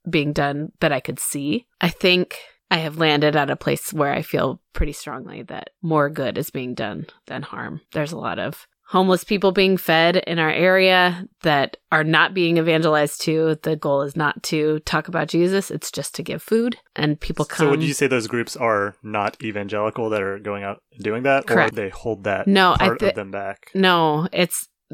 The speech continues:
Speaker 1: they don't have a desire to spread the quote unquote good news of Jesus.
Speaker 2: Yeah.
Speaker 1: They don't have a
Speaker 2: Okay, so
Speaker 1: desire
Speaker 2: I'd
Speaker 1: to
Speaker 2: say
Speaker 1: do
Speaker 2: that's
Speaker 1: that.
Speaker 2: not a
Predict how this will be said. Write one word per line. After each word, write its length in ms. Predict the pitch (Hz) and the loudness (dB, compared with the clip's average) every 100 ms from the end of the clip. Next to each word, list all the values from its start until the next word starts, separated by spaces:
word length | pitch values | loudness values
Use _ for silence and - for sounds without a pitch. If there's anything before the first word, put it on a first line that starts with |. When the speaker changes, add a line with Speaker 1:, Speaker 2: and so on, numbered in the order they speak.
| - | -4
Speaker 1:
they 220 | - 185 190 | 2 4 4
don't 300 | 202 190 185 | 4 4 2
have 280 | - 175 | 0 0
a 60 | 165 | 2
desire 440 | 156 147 139 139 139 | 0 0 2 2 -2
to 380 | - 143 131 - | -2 -2 -2 -6
spread 540 | - - 156 135 135 - _ - | -12 -6 0 0 -2 -8 _ -10
the 200 | 147 151 | -10 -8
quote 220 | - 170 | 0 2
unquote 440 | 147 143 170 131 147 | 2 0 0 0 -2
good 180 | 185 175 | 0 2
news 240 | 170 160 156 | 2 0 2
of 120 | 147 | 0
Jesus. 520 | 151 139 196 175 185 - | 0 -2 0 0 -2 -2
Speaker 2:
Yeah. 80 | |
Speaker 1:
They 100 | 117 | 0
don't 180 | 160 151 | 2 0
have 120 | - 170 | 0 0
a 40 | |
Speaker 2:
Okay, 140 | 156 120 | 2 2
so 100 | 160 | 4
Speaker 1:
desire 80 | |
Speaker 2:
I'd 60 | 156 | 2
Speaker 1:
to 40 | 160 | 2
Speaker 2:
say 100 | 123 | 0
Speaker 1:
do 60 | |
Speaker 2:
that's 120 | 107 | 0
Speaker 1:
that. 60 | 131 | -2
Speaker 2:
not 280 | 110 104 104 | -2 0 0
a 400 | 101 98 98 95 | 0 -2 -4 -12